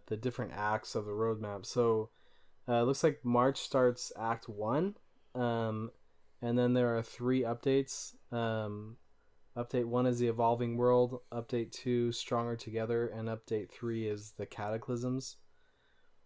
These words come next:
So, um, what, what does all this mean? I mean,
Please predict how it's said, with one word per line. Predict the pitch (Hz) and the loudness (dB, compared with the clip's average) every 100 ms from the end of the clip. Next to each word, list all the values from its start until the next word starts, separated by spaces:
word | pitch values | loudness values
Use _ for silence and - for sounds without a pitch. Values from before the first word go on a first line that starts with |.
| _ | _
So, | - - 131 127 123 120 120 | -8 2 6 8 6 4 0
um, | 127 123 120 117 110 110 104 - _ _ _ _ _ _ _ _ _ _ - | 0 2 2 0 -4 -6 -10 -14 _ _ _ _ _ _ _ _ _ _ -2
what, | 123 - 127 | -2 -2 2
what | 135 | 4
does | 147 135 | 6 6
all | 131 | 6
this | 123 117 - | 6 2 0
mean? | 117 120 120 | -2 0 0
I | 107 | 0
mean, | 110 107 | -4 -6